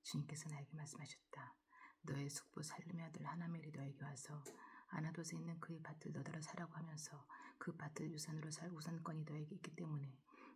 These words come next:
네가 그것을 사야 한다고 말할 것이다." 과연 주님의 말씀대로 숙부의 아들 하나멜이 근위대 뜰 안으로 나를 찾아와서 내게 부탁하였다. 베냐민 지방의 아나돗에 있는 그의 밭을 나더러 사라고 하였다. 그 밭을 소유할 권리도 나에게 있고,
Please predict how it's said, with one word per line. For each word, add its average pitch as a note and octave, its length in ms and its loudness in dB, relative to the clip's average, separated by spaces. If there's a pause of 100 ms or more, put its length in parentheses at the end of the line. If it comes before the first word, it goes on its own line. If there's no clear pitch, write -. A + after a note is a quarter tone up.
네가 C#3+ 300 0
그것을 E3 320 0
사야 E3 240 -2
한다고 D3+ 320 -2
말할 D3 260 -4
것이다." - 460 -4 (400)
과연 D3+ 280 4
주님의 D3 320 4
말씀대로 D3 560 2 (300)
숙부의 - 480 2
아들 D3+ 240 0
하나멜이 D#3 500 2
근위대 D#3 400 4
뜰 F3 200 0
안으로 D3 320 2
나를 C#3 240 0
찾아와서 D#3 480 -2
내게 C#3+ 320 -2
부탁하였다. D3+ 800 -4 (540)
베냐민 D3+ 340 6
지방의 D3 340 2
아나돗에 C#3+ 480 2
있는 C#3+ 240 2
그의 D3 220 4
밭을 C#3 440 -4
나더러 C3 300 0
사라고 D3+ 380 -4
하였다. C3 540 -6 (480)
그 E3+ 160 6
밭을 D3+ 320 -2
소유할 D3+ 400 0
권리도 D3 540 0
나에게 B2+ 320 0
있고, C3 480 -4